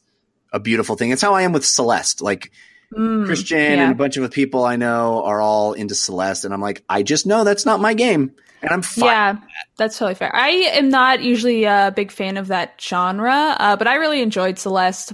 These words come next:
Speaker 2: But I, I sort of talked about this on the Beastcast, which is a podcast I'm on for work. But the more I play of Celeste, the less I like it. I feel like the mechanics,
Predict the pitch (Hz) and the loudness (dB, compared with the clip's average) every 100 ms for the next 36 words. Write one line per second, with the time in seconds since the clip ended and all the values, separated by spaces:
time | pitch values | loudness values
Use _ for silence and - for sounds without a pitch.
0 | - 202 - _ _ - 214 220 208 - | -2 -2 -2 _ _ -2 2 4 2 2
1 | 226 226 269 254 240 220 214 208 196 185 | -2 0 -4 -2 -2 -2 -2 -4 -4 -2
2 | 180 180 196 - - 185 175 180 - - | -4 -4 -8 -8 -6 -2 -2 -4 -10 -14
3 | - - 208 196 190 208 185 208 190 196 | -14 -8 -4 -4 -4 -2 -2 -2 -2 -2
4 | 180 185 180 180 214 202 - - - - | -2 -2 -2 2 4 2 0 -18 -20 -20
5 | - 220 214 220 247 269 277 269 226 214 | -4 -2 0 2 4 6 4 2 2 2
6 | 208 220 202 208 - - 190 180 196 180 | 2 2 2 2 -2 -4 -2 -2 -2 -4
7 | 175 170 190 285 269 202 233 226 226 190 | -4 -4 -2 -2 -2 -4 -4 -4 -4 -6
8 | 185 185 180 180 - - - | -6 -6 -6 -6 -6 -6 -8